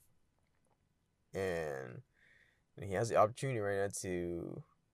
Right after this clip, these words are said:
show what he's made of, basically. So, you know, good luck to all these rookies. I'm just hoping to possibly get some rookie cards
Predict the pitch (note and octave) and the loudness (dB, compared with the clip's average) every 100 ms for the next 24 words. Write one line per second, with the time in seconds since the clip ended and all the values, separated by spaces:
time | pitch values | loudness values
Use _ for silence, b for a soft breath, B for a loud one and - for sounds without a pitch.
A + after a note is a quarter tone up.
0 | _ _ _ _ _ - A#2 G#2+ A2 F2+ | _ _ _ _ _ 0 4 6 4 2
1 | E2 E2 D2+ G1+ - B1 - - - - | -4 -4 -2 -4 -4 -6 -8 -10 -12 -10
2 | - - - b b b b b b b | -10 -12 -14 b b b b b b b
3 | _ G2+ A#2 A#2 A2 - A#2+ G2+ F#2 - | _ -6 2 6 6 4 -2 -4 -6 -10
4 | - G2+ A2 F2 G#2 A#2 A#2 A#2+ C3 - | 2 4 4 2 -2 -2 -2 -4 -2 0
5 | D3 - D3 - D#3+ D#3+ D#3+ D3+ C#3+ D3+ | 0 -2 -6 2 6 6 4 2 0 0
6 | C3+ G2+ - - C#3 C3+ - B2 B2 B2 | 0 0 -4 -2 2 2 2 0 0 0
7 | A#2+ A#2 G2 - - - A#2 C3 E3+ - | 0 0 0 0 -4 2 2 2 -4 -2
8 | C#3+ C3 B2+ B2+ - | 2 4 4 2 -2